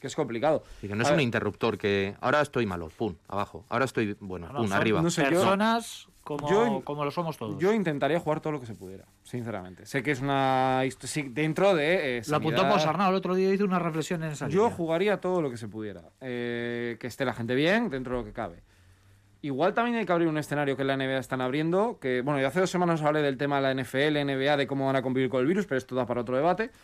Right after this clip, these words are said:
Speaker 1: Pero en la situación actual, igual también esos contratos que han desaparecido de diez días, una semana, algo así, empezarán a volver. Que yo no lo descarto para completar alguna plantilla en algún, en algún momento determinado. También ha cambiado el tiempo de la cuarentena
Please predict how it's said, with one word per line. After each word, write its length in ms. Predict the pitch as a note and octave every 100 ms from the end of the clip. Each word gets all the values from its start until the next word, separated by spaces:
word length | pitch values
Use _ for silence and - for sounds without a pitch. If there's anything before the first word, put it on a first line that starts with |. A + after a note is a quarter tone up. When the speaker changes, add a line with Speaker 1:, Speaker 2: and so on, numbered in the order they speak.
| - -
Speaker 1:
Pero 240 | D3 C#3+
en 80 | C#3
la 80 | D3+
situación 280 | - C#3 E3+
actual, 440 | F3 E3 F#3 B3+ - _ _ _
igual 260 | B2 B2+ D3
también 340 | D#3+ F3 G3+ -
esos 240 | C#3 E3
contratos 400 | F3 D#3+ D#3 D3+
que 80 | -
han 100 | C#3
desaparecido 580 | D3+ C#3+ D3 C3+ D3 C3+
de 140 | A#2+
diez 180 | A#2+ C#3
días, 320 | C3 D#3 A#2
una 140 | C#3 B2+
semana, 340 | B2 C3+ D3+
algo 300 | - C#3 C#3+
así, 260 | C3+ D#3 F3+
empezarán 480 | C#3+ B2 A2 A2 D3
a 60 |
volver. 320 | A2+ G2 B2+ - _ - - _
Que 120 | A#2+
yo 160 | A2 C3
no 140 | D#3+
lo 80 | C#3
descarto 440 | G#2+ - C#3+ F3+
para 180 | E3 B2
completar 340 | A2+ G#2 A2 C3
alguna 220 | D3 B2
plantilla 520 | G2+ G#2 C3+ C#3+ E3+ - - -
en 120 | B2+
algún, 320 | A2+ B2+ C#3 C3+
en 100 | A2+
algún 180 | A#2
momento 320 | C3+ C3 C#3 D3+
determinado. 600 | A#2+ A2 G#2+ B2+ A2 - - _ -
También 280 | D3 D3 F3+
ha 60 |
cambiado 280 | A3+ F#3+ D#3
el 80 | C#3+
tiempo 220 | C#3 C3
de 40 | B2+
la 120 | B2
cuarentena 520 | B2 A#2 B2 E3 F#2+